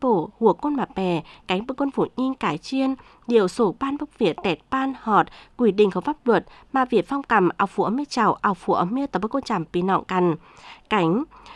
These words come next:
hù giỏ, ma bưng vỉa, đàng mỹ ó, liều bưng xịt hài mỹ ó, bồ nà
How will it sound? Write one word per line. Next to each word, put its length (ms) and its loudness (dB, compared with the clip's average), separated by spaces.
hù 220 4
giỏ, 460 0
ma 320 0
bưng 320 2
vỉa, 240 0
đàng 260 4
mỹ 160 0
ó, 280 0
liều 380 2
bưng 100 -2
xịt 180 -6
hài 200 -4
mỹ 200 -2
ó, 260 -2
bồ 200 6
nà 200 -4